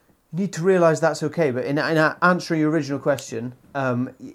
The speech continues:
yeah, the podcast completely changed it. And I very much view the podcast as my own form of therapy <laughs> as much as putting it out for listeners. You know, it does help me just vent everything in my brain and get my experiences out.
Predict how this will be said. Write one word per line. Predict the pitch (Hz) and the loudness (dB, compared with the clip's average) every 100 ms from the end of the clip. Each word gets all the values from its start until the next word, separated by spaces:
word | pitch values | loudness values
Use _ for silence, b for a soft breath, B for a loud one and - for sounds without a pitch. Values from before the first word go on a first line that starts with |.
| - | -10
yeah, | 143 139 113 117 139 | -2 0 0 -2 -8
the | |
podcast | 131 156 147 135 127 - - | -2 -2 0 -2 -2 -8 -10
completely | 135 127 165 135 | -6 -2 -2 -2
changed | 139 127 127 | -2 -2 -2
it. | |
And | 113 131 | -2 -2
I | 135 151 | 2 2
very | 131 151 139 | 6 6 6
much | 131 117 - | 2 -2 -2
view | 123 | -2
the | 113 | -2
podcast | 131 123 120 110 | -4 -4 -6 -8
as | 123 | -6
my | 120 123 | -4 -2
own | 123 120 | -2 -2
form | 117 123 120 | -6 -6 -6
of | 113 | -8
therapy | - 135 127 123 151 | -4 -2 -2 -4 -4
<laughs> | |
as | 120 123 | -4 -6
much | 175 180 - | -4 -4 -4
as | 135 | -6
putting | - 143 127 | -2 -2 -2
it | |
out | 127 131 123 | -4 -4 -6
for | 123 | -6
listeners. | 123 120 117 101 113 - b b b | -6 -6 -12 -12 -14 -20 b b b
You | 123 | -6
know, | 120 | -4
it | 123 | 0
does | 135 131 | 2 2
help | 170 135 127 | 2 0 0
me | 127 135 120 | -2 0 -2
just | 110 110 - | -4 -10 -4
vent | 127 120 | -2 -2
everything | - 127 123 - 120 | -4 -6 -6 -6 -8
in | 117 | -6
my | 117 127 | -6 -6
brain | 120 117 92 98 113 _ | -6 -8 -10 -14 -18 _
and | 120 117 | -12 -6
get | 135 - | -4 -4
my | 123 120 | -6 -8
experiences | - 117 113 120 98 110 | -10 -12 -12 -12 -14 -12
out. | 95 - | -12 -14